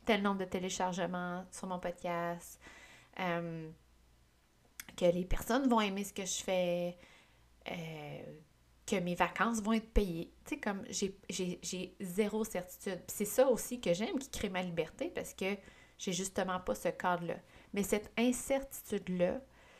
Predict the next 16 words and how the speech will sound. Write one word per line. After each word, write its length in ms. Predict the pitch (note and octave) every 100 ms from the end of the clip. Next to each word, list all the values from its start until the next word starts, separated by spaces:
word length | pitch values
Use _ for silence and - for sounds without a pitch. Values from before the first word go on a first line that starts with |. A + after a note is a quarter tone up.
| - - _ _ - F3+
euh, 340 | E3 E3 D#3 - -
il 80 | F#3+
y 40 | F#3+
a 40 |
beaucoup, 480 | E3+ F3+ A3+ - C4+
beaucoup 300 | G#3 - A3+
de 120 | F3+
personnes 680 | - G3 - - G#3+ G#3+ G#3 - - - - - -
qui, 680 | - G3+ G3 F#3+ F#3+ - - -
euh, 240 | F#3+ E3+ E3 E3 E3 E3+ - _ _ _ _ _ _ - -
qui 80 | -
sont 320 | - G3 G3
dans, 580 | F#3+ F3+ E3+ E3 E3+ F3+
je 60 | F3+
dirais, 560 | - G#3 G3+ F#3
euh, 60 | E3